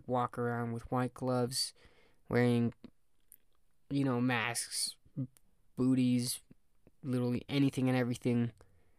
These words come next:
so that they don't walk the wrong way or talk the wrong way or say one,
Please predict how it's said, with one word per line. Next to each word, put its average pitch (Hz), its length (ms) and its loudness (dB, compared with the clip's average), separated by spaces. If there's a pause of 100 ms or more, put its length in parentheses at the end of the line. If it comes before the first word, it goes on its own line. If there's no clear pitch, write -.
(160)
so 123 140 4
that 120 80 6
they 123 100 2
don't 107 220 0 (720)
walk 135 460 -2
the 131 80 2
wrong 123 340 4
way 120 220 2
or 95 200 -6
talk 143 380 -4
the 135 80 -2
wrong 120 340 0
way 117 180 -2
or 107 80 -6
say 139 360 2
one, 127 540 2